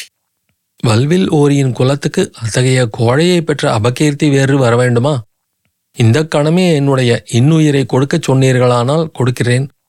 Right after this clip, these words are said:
ஆனால் ஒளிந்து வாழ ஒருப்படேன்"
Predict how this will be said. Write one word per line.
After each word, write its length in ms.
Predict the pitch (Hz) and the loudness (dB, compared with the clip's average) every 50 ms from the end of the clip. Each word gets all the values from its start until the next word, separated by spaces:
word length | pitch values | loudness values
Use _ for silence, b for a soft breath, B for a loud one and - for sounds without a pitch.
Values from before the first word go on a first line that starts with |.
| _ _ _ _ _ _ _ _ _ _ | _ _ _ _ _ _ _ _ _ _
ஆனால் 500 | - - 117 113 113 120 127 143 165 - | -6 -2 0 0 2 2 0 0 -2 -2
ஒளிந்து 500 | 180 156 120 107 110 135 160 185 185 175 | -4 -4 -2 0 2 2 2 2 2 2
வாழ 420 | 160 151 139 135 131 147 170 - - - - | 2 2 0 0 0 -2 -2 -4 -6 -6 -4
ஒருப்படேன்" 540 | 123 123 139 147 - 127 120 123 113 - | -2 -2 -2 -2 -2 -2 0 0 -2 -2